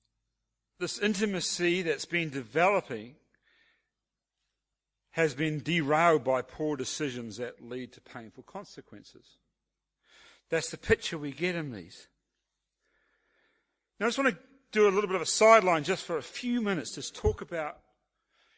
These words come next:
our role as followers of Christ and how we deal with conflict. I've said that, you know, to flee or to fight are not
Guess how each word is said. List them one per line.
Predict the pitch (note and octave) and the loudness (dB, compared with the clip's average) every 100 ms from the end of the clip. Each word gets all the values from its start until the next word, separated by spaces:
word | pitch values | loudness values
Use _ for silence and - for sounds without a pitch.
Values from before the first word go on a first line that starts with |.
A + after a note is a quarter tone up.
| _ _ _ - | _ _ _ -6
our | E3+ | -4
role | D#3 F3+ F#3+ E3 E3+ | 0 2 2 0 -4
as | C#3 C#3 C3+ - - _ _ _ _ _ _ _ _ _ _ _ _ _ _ _ - | -6 -6 -8 -12 -18 _ _ _ _ _ _ _ _ _ _ _ _ _ _ _ -4
followers | E3 G3+ G#3+ | 0 2 0
of | A3 | -6
Christ | - D#3 C#3 D#3+ | 0 0 0 -8
and | |
how | - D#3 | -10 -10
we | D3+ | -10
deal | D3 A2+ | -12 -14
with | C#3+ - | -14 -12
conflict. | C4 A#3+ - E2+ - _ _ _ _ _ _ _ _ _ _ _ _ - | -12 -12 -14 -16 -20 _ _ _ _ _ _ _ _ _ _ _ _ -16
I've | D#3+ | -6
said | G#3+ F#3 | -2 0
that, | F#3 E3+ - _ | 0 0 -6 _
you | F3 | -6
know, | D#3 | -6
to | D#3 D#3 C3+ | -4 -4 -4
flee | - - F3 F3+ A#3 A#3+ | -10 -12 -2 2 2 2
or | G3+ | -2
to | - D#3 | -2 -10
fight | - - - - G#3 F#3+ B2 - - _ _ _ _ _ _ _ _ | -10 -20 -20 -2 2 2 0 -10 -20 _ _ _ _ _ _ _ _
are | C#3+ | -8
not | C#3+ D3+ | -4 -4